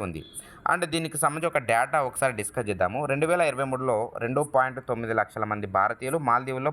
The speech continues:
పర్యటించారు, అంటే టూరిజం మాత్రమే. So, ఫేమస్ మన ఇండియాలో దాదాపు మ్యాక్సిమం అందరూ కూడా ఈ యొక్క మాల్దీవులకి వెళ్ళిపోతూ ఉంటారు, ట్రూ-, మీకు తెలిసిన విషయమే. And చూస్తూ ఉంటారు మీరు రీల్స్ అలాంటివి.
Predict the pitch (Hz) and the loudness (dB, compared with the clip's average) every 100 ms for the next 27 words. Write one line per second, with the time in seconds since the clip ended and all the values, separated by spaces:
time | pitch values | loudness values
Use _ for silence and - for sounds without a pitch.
0 | 143 127 123 120 110 82 104 135 139 139 | 0 0 -2 -2 -2 -2 -6 -6 -2 0
1 | 143 139 135 123 - 92 80 - - - | 0 0 0 0 0 -4 -8 -12 -20 0
2 | 131 120 123 123 139 135 120 113 107 117 | 2 2 0 2 0 0 -2 -2 0 2
3 | 117 101 101 107 110 107 107 107 95 95 | 2 2 4 4 2 -4 -4 -2 2 2
4 | 120 113 139 123 110 110 120 117 113 117 | 0 -2 0 0 -2 -2 -2 0 0 2
5 | 104 107 _ - 117 123 110 113 123 123 | 0 -6 _ -2 0 4 4 2 2 -2
6 | 123 113 107 107 104 95 90 - _ - | 0 -2 -2 0 0 0 -2 -6 _ 0
7 | 113 104 107 - 107 107 117 107 113 135 | 2 2 -4 -2 -2 -2 -4 -4 -2 -2
8 | 165 - - - - 104 107 - _ 151 | -4 -12 -20 -6 -2 0 0 -4 _ 0
9 | 151 151 127 110 101 98 - - - - | 2 4 2 0 -2 -4 -6 -14 -20 -20
10 | - - - - 107 117 131 123 - 120 | -20 -20 -20 -6 0 2 2 0 0 2
11 | 117 107 104 98 | 4 2 0 -4